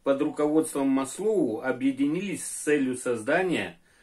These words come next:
жизнеспособной теоретической альтернативы двух наи-,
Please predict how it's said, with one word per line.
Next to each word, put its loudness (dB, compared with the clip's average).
жизнеспособной 0
теоретической -2
альтернативы -2
двух -6
наи-, -2